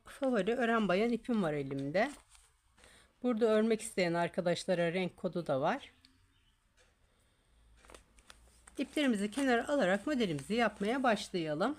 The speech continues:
Ben ilmeklerimi şişime alarak başladım. Bir ters bir düz lastik ördüm. Siz de istediğiniz lastiğin üzerine modelimizi kurabilirsiniz. Modelimizin ilmek sayıları sekiz ilmek ve katlarından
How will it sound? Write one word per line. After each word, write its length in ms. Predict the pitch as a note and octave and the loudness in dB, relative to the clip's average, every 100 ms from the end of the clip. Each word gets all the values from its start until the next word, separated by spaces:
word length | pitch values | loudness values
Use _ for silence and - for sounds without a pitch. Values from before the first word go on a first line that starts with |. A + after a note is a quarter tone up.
| - _ _ _ _ _ - - - - - | -10 _ _ _ _ _ -20 -20 -20 -16 0
Ben 240 | C4 D4 - | 0 0 2
ilmeklerimi 680 | D4 C#4 B3+ - F#3+ F#3 | 4 6 2 0 0 0
şişime 420 | - - - A3+ G3+ | 0 -2 0 2 4
alarak 520 | A#3+ G#3+ D#3 - - | 4 4 2 0 2
başladım. 680 | B3 - - B3+ A#3+ C4 - _ _ _ _ _ _ _ _ _ _ _ _ _ - | 2 0 0 2 4 2 -2 _ _ _ _ _ _ _ _ _ _ _ _ _ 0
Bir 140 | C#4 | 0
ters 360 | - G3+ D#3+ - | 4 2 2 2
bir 200 | F#3 D#3+ | 2 2
düz 220 | C#3+ C3 | -4 2
lastik 380 | F#3 - B3+ C4+ | 2 2 -4 2
ördüm. 360 | B3 A#3 B3+ | 2 4 0
Siz 240 | - C#4+ A3+ | 0 -2 2
de 100 | A3+ | 2
istediğiniz 640 | A3+ B3 G3+ F#3+ D#3 - | 2 0 2 2 0 0
lastiğin 360 | A3+ - F3 G3+ | 0 0 0 2
üzerine 340 | F#3 E3+ E3 | 2 0 2
modelimizi 680 | A3 A3+ E3 D3 D3 C4 D4 | 0 0 0 -2 -2 -2 -4
kurabilirsiniz. 1000 | - A#3 C4 B3 G3 E3+ - B2+ G3+ C4+ - - - _ - | -2 0 2 2 2 0 -4 -2 -2 -2 -10 -20 -20 _ -4
Modelimizin 760 | C4+ C#4 B3 A#3 G3+ - B3+ | 0 4 4 4 2 2 0
ilmek 360 | C#4+ A#3+ B3 B3+ | 4 6 6 2
sayıları 540 | - F#3+ D#3 D3+ A#3 | 2 2 4 4 2
sekiz 360 | C#4 C#4 C4 A3 | 2 -2 0 2
ilmek 360 | F#3 D3+ C#3 C3+ | 2 2 -2 -6
ve 80 | |
katlarından 840 | - F#3 - G#3+ A3 A3 A3+ C4+ | -2 -4 2 2 4 4 4 2